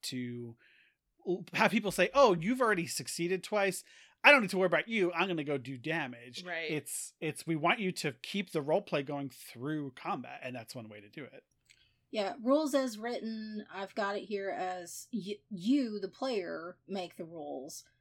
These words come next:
Speaker 3: There's nothing specifically stated about whether or not it has to be public. It just says, "Roll a D twenty. If the roll is ten or higher, you succeed. Otherwise, you fail." So yeah, you could just be sitting at the table rolling.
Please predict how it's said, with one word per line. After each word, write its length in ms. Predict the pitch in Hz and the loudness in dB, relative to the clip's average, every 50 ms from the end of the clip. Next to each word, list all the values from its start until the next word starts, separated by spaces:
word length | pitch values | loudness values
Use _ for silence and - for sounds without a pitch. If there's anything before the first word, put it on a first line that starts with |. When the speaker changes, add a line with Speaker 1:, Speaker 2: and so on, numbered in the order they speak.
| _ _ _ - | _ _ _ -4
Speaker 3:
There's 220 | 208 202 196 185 | -2 -2 -2 0
nothing 360 | 220 202 214 220 220 277 247 240 | 0 0 0 2 2 2 2 0
specifically 840 | - - - - 233 208 - - - 233 220 - 233 220 214 208 202 | 0 -4 -4 -6 -6 -6 -4 -2 -2 -2 0 -2 -4 -4 -2 -4 -4
stated 360 | - - 214 202 202 190 190 | -4 -4 -4 -4 -4 -4 -4
about 220 | 190 190 175 175 | -2 0 0 0
whether 180 | - 180 180 185 | 0 -2 -4 -4
or 40 | 180 | -4
not 200 | 190 185 180 180 | -4 -6 -6 -6
it 60 | 180 | -6
has 180 | 170 190 175 - | -6 -8 -8 -8
to 60 | - | -8
be 100 | - 156 | -8 -8
public. 500 | - - 220 208 196 - 147 156 151 - _ _ _ _ _ _ _ _ - | -6 -4 -4 -4 -4 -4 -4 -6 -6 -8 _ _ _ _ _ _ _ _ -10
It 60 | - | -6
just 160 | 190 214 208 | -4 -4 -2
says, 200 | - 226 202 175 175 | 0 -2 -2 -2 -2
"Roll 200 | 180 190 202 226 | 0 0 0 2
a 60 | 240 | 2
D 140 | 220 269 294 277 | 2 2 0 0
twenty. 540 | - - 233 196 185 180 175 180 202 226 - | -2 -4 -4 -4 -4 -4 -8 -10 -12 -12 -10
If 100 | 196 196 | -10 -8
the 100 | - 202 | -6 -4
roll 220 | 180 202 202 208 202 | -4 -2 -2 -2 -2
is 140 | 190 - | -4 -4
ten 220 | - - 226 226 233 | -6 -4 -2 0 0
or 100 | 247 254 | 0 0
higher, 380 | - 240 208 202 190 190 190 | 2 2 2 2 2 2 0
you 140 | 190 190 175 | -2 -4 -8
succeed. 640 | 175 - 208 - - - 202 185 185 180 185 180 - - | -12 -12 -12 -10 -8 -8 -8 -8 -8 -8 -10 -10 -10 -10
Otherwise, 440 | - 180 190 180 165 151 151 175 170 | -10 -8 -6 -4 -4 -4 -4 -4 -4
you 80 | 254 247 | -6 -4
fail." 460 | - - 202 165 156 143 139 151 147 - _ _ _ _ _ _ _ _ - | -2 -2 -2 0 0 -2 -4 -4 -6 -10 _ _ _ _ _ _ _ _ -4
So 120 | - - | 0 2
yeah, 240 | 277 277 370 - 214 - | 4 6 6 4 4 4
you 200 | 220 233 320 415 427 | 4 4 6 6 6
could 100 | 508 440 | 4 4
just 180 | 285 359 - - | 4 2 0 0
be 100 | - 262 | -2 -2
sitting 340 | 240 - - 359 311 - 240 | -2 0 2 2 2 4 4
at 160 | 247 247 226 - | 2 2 0 -2
the 40 | 202 | -6
table 520 | - - 294 320 339 277 196 185 175 175 | -4 -2 -2 0 0 -2 -2 -4 -4 -2
rolling. 580 | 196 233 294 269 214 175 143 147 147 143 170 208 | 0 2 2 2 2 0 -2 -4 -6 -8 -12 -14